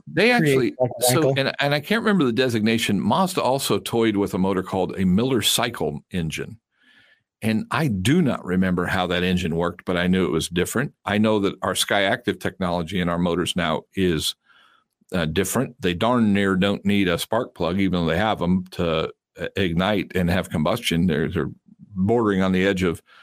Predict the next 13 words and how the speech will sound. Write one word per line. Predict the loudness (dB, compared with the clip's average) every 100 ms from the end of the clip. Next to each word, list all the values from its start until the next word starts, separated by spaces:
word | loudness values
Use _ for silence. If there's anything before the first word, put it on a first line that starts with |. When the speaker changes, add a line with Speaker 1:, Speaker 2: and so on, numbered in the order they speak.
| -20 _ _
Speaker 1:
a | -2
diesel, | 0 2 0
but | 0 0
it |
makes | 0 0 0
them | 0
efficient, | 0 0 0 -2 -4 _ _ _ -8
uh, | -8
powerful | -2 0 0 0 0
and | 0
efficient. | 0 -2 0 -2 -4 -4
And, | -2 0 0 0
uh, | -2 -4